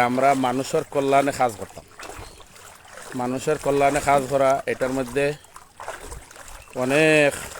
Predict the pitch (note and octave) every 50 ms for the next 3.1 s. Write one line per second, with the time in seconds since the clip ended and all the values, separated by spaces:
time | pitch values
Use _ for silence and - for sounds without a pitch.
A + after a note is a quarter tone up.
0 | - - - C3+ C3 B2+ C3+ C3+ B2+ - - - - - - - - - - -
1 | - - - - - - - - - - - - - - - - C3+ A#2+ B2 B2
2 | A#2+ A#2 A2+ - C#3 C3+ C#3+ D3 D3 - - - - - - - - - - A2+
3 | A#2+ B2